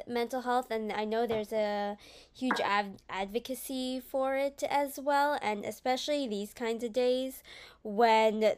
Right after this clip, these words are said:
there's just, like, with the influence of, like, social media and, like, all the news outlets, like, especially what's going on now, you know, with Isra-, uh, Israel and, um, Palestine, like, all of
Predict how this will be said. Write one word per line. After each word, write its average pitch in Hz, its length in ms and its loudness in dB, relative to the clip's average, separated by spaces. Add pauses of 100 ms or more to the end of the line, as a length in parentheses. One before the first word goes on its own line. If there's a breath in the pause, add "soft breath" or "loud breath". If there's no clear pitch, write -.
there's 240 440 4
just, 226 300 -4
like, 214 200 -2 (180)
with 208 100 -14
the 220 60 0
influence 226 340 0
of, 208 100 -10
like, 202 180 -2 (240 loud breath)
social 240 440 -2
media 226 760 4
and, 214 240 2
like, 208 220 0
all 233 140 6
the 233 100 2
news 277 380 0 (120)
outlets, 190 800 -2
like, 208 560 2 (320 loud breath)
especially 320 920 4
what's 262 320 0
going 240 340 4
on 220 200 2
now, 208 180 2
you 220 180 0
know, 214 140 0
with 208 180 -4 (100)
Isra-, 214 500 -4 (100)
uh, 208 320 2
Israel 226 720 2
and, 202 380 0
um, 202 340 0 (840 loud breath)
Palestine, 240 880 2
like, 214 240 2
all 262 300 6
of 262 260 2